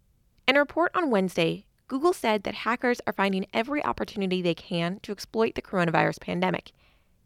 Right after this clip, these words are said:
even using the disease to promise free meals for government officials. Google said it's been blocking eighteen million malicious coronavirus emails every day. And that's not including the two hundred and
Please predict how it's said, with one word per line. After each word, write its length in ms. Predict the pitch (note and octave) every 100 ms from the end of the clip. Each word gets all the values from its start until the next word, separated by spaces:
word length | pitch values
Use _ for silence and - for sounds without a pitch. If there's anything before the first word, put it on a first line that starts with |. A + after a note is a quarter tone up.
| -
even 320 | B3 D4+ C#4
using 300 | A#3+ G#3+ G3
the 80 | F3+
disease 420 | F3 F#3+ F#3 G3+
to 100 | G3+
promise 400 | - G3 G3 F#3
free 260 | - F#3 F3+
meals 440 | A3 A#3+ E3 - -
for 140 | F#3+
government 320 | F3+ D#3+ E3
officials. 500 | - - - - - - _ _ _ _ _ _ _ _ _ _ _ _ -
Google 240 | C4+ E4
said 200 | - D4+
it's 120 | - -
been 160 | A3
blocking 480 | G#3 G3+ G3 G3 F#3 -
eighteen 420 | G3+ - C4+ B3
million 400 | G3+ G3 F#3 F#3+
malicious 440 | F3 F3 F3 -
coronavirus 680 | - - F3+ E3+ E3 D#3 -
emails 340 | F3 F3+ F#3+ G3 -
every 260 | E3+ E3
day. 280 | D3+ - - _ _ _ _ _ _ -
And 160 | G#3 G#3+
that's 140 | G#3+
not 180 | B3 B3
including 440 | A3+ - G#3+ G3+
the 60 | F3+
two 200 | - G3
hundred 340 | G#3 G#3+ G3
and 160 | F#3